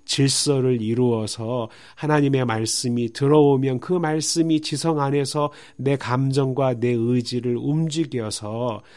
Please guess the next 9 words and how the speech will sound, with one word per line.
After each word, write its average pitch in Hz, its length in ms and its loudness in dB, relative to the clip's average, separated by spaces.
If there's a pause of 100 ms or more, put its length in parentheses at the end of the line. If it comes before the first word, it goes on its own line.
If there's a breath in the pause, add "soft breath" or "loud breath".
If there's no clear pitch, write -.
(260 loud breath)
내가 110 280 -4
정말 180 360 -2
아는 139 400 4
것만큼 147 640 0
느끼고 120 680 -4
아는 143 340 2
것만큼 156 560 -2
순종하는 190 640 0
사람으로 147 720 -2